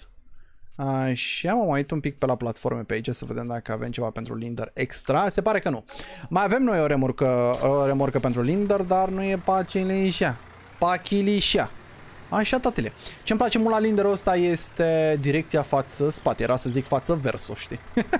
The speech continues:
<laughs> Dar asta îmi place teribil. Bun,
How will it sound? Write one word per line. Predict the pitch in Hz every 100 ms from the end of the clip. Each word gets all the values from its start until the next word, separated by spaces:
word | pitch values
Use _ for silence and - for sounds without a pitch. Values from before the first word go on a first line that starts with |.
| -
<laughs> | - 294 269 240 190 -
Dar | 135 -
asta | 180 233 -
îmi | 196
place | 165 196 - 170
teribil. | 165 175 147 107 127
Bun, | 381 302